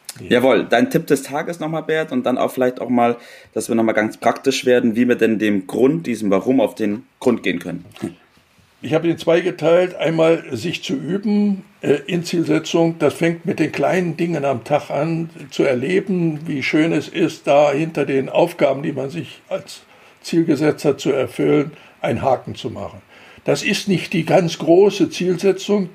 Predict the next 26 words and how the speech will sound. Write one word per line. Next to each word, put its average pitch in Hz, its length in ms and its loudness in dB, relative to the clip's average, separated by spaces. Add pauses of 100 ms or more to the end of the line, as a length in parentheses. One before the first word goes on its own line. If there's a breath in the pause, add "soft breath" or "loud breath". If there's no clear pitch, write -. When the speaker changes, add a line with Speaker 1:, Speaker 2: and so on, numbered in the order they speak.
Speaker 1:
zu - 140 -6
der 127 160 -2
kommen 180 240 -4
wir 170 100 -2
dann 139 240 -4 (300 soft breath)
etwas 123 360 -6
später, 196 720 0 (560 loud breath)
äh, 165 300 -4
aber 156 320 4
das 147 240 -4
ist - 340 -10
ein 143 180 -2
wichtiger 160 340 -4
Prozess, 139 460 -4
dass 131 160 0
ich 127 140 -8
das 131 200 -6
übe, 160 380 -2
das 147 160 -2
ständig 175 600 -2
zu - 160 -6
tun. 135 420 -4 (640 loud breath)
Speaker 2:
Ja. 110 140 4
Speaker 1:
Das, - 220 -4 (220)
der 123 120 -6
zweite 160 680 2